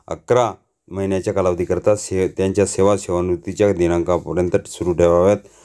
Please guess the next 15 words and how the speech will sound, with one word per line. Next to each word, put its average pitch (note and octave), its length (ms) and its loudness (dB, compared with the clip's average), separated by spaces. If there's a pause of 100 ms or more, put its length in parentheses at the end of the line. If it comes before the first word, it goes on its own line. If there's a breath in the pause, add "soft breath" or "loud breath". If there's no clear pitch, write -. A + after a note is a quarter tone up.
(360 soft breath)
अ, F#2 100 -2 (100)
तीन, C3 180 4
अनुसूचित A2 420 -2
जमातीचे G#2 520 0
जात G2 200 0
प्रमाणपत्र F#2+ 580 -2
अवैध F#2 300 4 (160)
ठरल्यामुळे F2+ 500 0
संबंधित F#2+ 400 -2
अधिकारी F#2+ 420 2
कर्मचाऱ्यांना F2 600 0
अधिसंख्य F2+ 540 -4
पदावर F2 360 2 (440 loud breath)
वर्ग, A2+ 300 2 (520)
अ, F#2+ 500 0